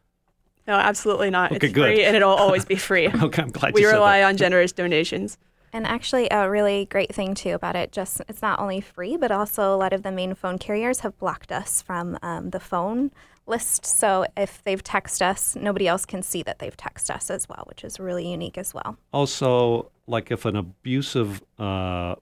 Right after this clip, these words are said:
Speaker 2: person in a relationship abuse, they, that they've texted you won't show up on the phone if someone else grabs that phone later.
Speaker 3: That's
Speaker 2: "Who
Speaker 3: correct.
Speaker 2: have you been texting?"
Speaker 1: Right,
Speaker 2: Won't
Speaker 1: it won't
Speaker 2: show
Speaker 1: be
Speaker 2: up.
Speaker 1: on the phone bill, and then with the four major mobile carriers, it's free.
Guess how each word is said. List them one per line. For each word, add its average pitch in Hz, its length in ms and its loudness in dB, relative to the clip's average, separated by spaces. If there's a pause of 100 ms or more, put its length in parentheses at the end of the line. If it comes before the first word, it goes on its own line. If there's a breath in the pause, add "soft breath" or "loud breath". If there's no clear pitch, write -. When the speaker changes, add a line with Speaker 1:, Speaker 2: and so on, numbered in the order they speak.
(140)
Speaker 2:
person 127 260 -2
in 107 80 2
a 101 40 2
relationship 104 640 -2
abuse, 110 400 -8
they, 107 220 -2 (1080)
that 110 160 -4
they've 113 200 0 (200)
texted 117 420 -4
you 90 160 -2
won't 101 260 0
show 104 260 -2
up 107 140 0
on 95 120 -4
the 90 60 -6
phone 101 360 0
if 85 100 -10
someone 92 280 -6
else 87 160 -6
grabs 87 340 -8
that 82 160 -6
phone 90 240 -8
later. 80 400 -8
Speaker 3:
That's 202 220 -6 (100)
Speaker 2:
"Who - 60 -2
Speaker 3:
correct. 117 160 4
Speaker 2:
have 95 120 -2
you 98 120 0
been 87 220 -8
texting?" 82 640 -10 (280)
Speaker 1:
Right, 202 120 2
Speaker 2:
Won't 196 100 2
Speaker 1:
it 208 80 0
won't 208 140 2
Speaker 2:
show 196 40 0
Speaker 1:
be 226 120 4
Speaker 2:
up. 220 60 6
Speaker 1:
on 220 60 0
the 214 80 2
phone 208 340 0
bill, 208 480 4
and 202 200 -4
then 202 120 -2
with 180 100 -6
the 208 60 -12
four 208 260 2
major 196 280 2
mobile 196 280 0
carriers, 214 400 2
it's - 160 -6
free. 147 340 -6